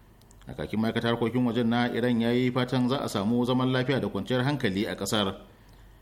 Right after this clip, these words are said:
Yana mai cewa lallai za a iya magance matsalar ta kunno kai a Tunisian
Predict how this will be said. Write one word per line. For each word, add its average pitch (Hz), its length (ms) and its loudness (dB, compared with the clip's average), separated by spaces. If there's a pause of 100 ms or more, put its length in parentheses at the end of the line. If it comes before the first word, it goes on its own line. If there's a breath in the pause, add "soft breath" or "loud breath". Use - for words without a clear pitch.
(300 loud breath)
Yana 101 200 0
mai 90 140 -2
cewa 110 480 2
lallai 104 320 0
za 113 160 0
a 101 80 -4
iya 113 120 2
magance 104 380 0
matsalar 113 340 -2
ta 110 100 -2
kunno 117 280 0
kai 123 120 -2
a 98 60 -2
Tunisian 110 600 0